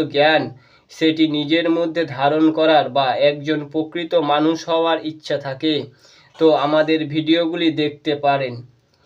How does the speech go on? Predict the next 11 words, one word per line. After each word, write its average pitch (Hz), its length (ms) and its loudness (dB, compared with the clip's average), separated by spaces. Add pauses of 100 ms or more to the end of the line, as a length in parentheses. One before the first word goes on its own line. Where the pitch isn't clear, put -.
(180)
এখানে 180 420 2
আমরা 165 420 2
সহজ 170 420 -2
সরল 175 360 2
ভাষায় 156 420 0
সেটি 151 340 -4
বোঝানোর 151 560 -2
চেষ্টা 151 420 -4
করি। 151 400 -4 (500)
এখনও 185 400 0
পর্যন্ত 180 480 -2